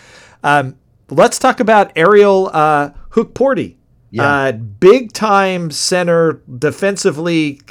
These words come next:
Speaker 1: Uh, you can see the appeal. Uh, definite questions about offense. Uh, been a bit of a turnover machine,
Speaker 2: Yeah.
Speaker 1: uh, a-, as, as well this year. Uh, how's he coming along?
Speaker 2: Uh, this kid, if you, if you walk down the street or if you saw him at a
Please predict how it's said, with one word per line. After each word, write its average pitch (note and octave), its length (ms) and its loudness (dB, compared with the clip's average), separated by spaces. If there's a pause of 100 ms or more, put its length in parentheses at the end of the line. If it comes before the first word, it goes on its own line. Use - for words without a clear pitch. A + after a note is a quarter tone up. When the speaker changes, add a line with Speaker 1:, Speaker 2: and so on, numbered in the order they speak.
Speaker 1:
Uh, D3 60 -4
you C#3 300 -4
can C#3 160 -10
see E3+ 300 -6
the D3 200 -2
appeal. C#3+ 680 -2 (360)
Uh, B2+ 140 -6
definite D#3+ 480 -4
questions D#3 560 -6
about C3 400 -2
offense. C#3+ 720 -6
Uh, A#2 260 -6 (260)
been C#3+ 140 -6
a A#2 80 -4
bit D3+ 220 -2
of D3 80 -6
a G#2 80 -4
turnover B2+ 560 -8
machine, G#2 520 -14 (280)
Speaker 2:
Yeah. A2+ 200 -6
Speaker 1:
uh, A2+ 100 -4
a-, B2 260 -8
as, B2 280 -6
as C3+ 220 -6
well D3 260 -2
this B2+ 280 -6
year. B2 400 -2
Uh, B2+ 180 -4
how's E3 200 -4
he F#3 60 -4
coming D#3+ 220 -8
along? A#2+ 320 -8 (220)
Speaker 2:
Uh, D#3+ 600 -2 (360)
this D#3+ 240 -6
kid, F3 240 -4
if C3+ 140 -6
you, C#3+ 80 -8 (100)
if B2 140 -14
you C3+ 80 -8
walk D#3+ 320 -4
down D#3+ 240 -2
the C#3 60 -8
street D3+ 420 -8
or C3 60 -6
if C3 120 -14
you A#2+ 60 -12
saw D3 300 -8
him C#3+ 100 -8
at C3+ 80 -6
a A#2 160 -8